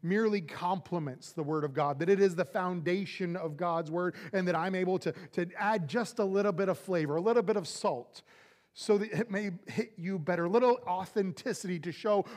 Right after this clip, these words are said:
what a real person struggling through this world looks like. And I pray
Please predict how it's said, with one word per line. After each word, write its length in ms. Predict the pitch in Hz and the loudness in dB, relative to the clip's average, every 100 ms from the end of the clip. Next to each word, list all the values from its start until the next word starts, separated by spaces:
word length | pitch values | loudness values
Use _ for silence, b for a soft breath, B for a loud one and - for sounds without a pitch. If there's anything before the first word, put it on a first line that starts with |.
| B | B
what 160 | 202 | 2
a 40 | 180 | 2
real 340 | 151 202 214 | 0 2 2
person 460 | 175 196 202 - 180 | 2 0 0 -2 -6
struggling 480 | - 185 185 180 175 | -2 -2 0 0 -4
through 200 | 175 160 | -4 -4
this 200 | 160 - | -4 -4
world 220 | 160 143 | -4 -2
looks 200 | 165 - | -4 -4
like. 120 | 143 | -6
And 80 | 156 | -4
I 80 | 165 | -6
pray 680 | - 208 208 175 170 240 | -2 0 2 2 0 -4